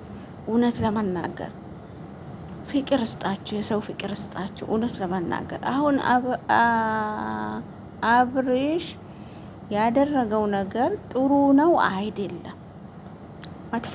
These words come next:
ነገር ነው የሚያረገው። አንድ ሴት ቀልቡ መስበር ማለት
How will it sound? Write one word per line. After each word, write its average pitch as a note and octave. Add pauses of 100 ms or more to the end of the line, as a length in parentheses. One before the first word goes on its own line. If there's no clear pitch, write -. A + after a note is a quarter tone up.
(100)
ነገር G#3+
ነው F#3 (520)
የሚያረገው። F3+
አንድ G#3+
ሴት - (380)
ቀልቡ F#3
መስበር F3+
ማለት F#3+